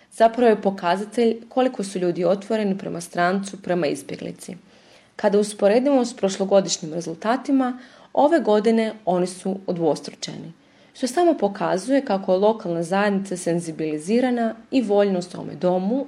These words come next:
u svoju obitelj, primiti izbjeglicu i podijeliti s njima toplinu svog doma. Upravo ovakvi susreti kasnije se nastavljaju i razvijaju prijateljstvo.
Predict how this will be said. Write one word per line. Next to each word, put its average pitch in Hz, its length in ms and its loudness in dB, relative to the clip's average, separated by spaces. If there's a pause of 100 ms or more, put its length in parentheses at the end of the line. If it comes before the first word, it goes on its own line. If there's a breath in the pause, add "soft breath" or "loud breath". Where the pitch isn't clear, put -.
u 220 80 -4
svoju 190 360 0
obitelj, 226 520 0 (380 loud breath)
primiti 302 460 2
izbjeglicu 214 720 -2
i 180 140 -6
podijeliti 190 480 0
s - 120 -18
njima 196 300 2
toplinu 180 380 -4
svog 185 280 -6
doma. 156 360 -6 (840 loud breath)
Upravo 262 360 2
ovakvi 196 340 0
susreti 233 720 -4 (180)
kasnije 226 400 2
se 190 140 -2
nastavljaju 202 840 0
i 220 80 0
razvijaju 180 440 0
prijateljstvo. 180 760 -4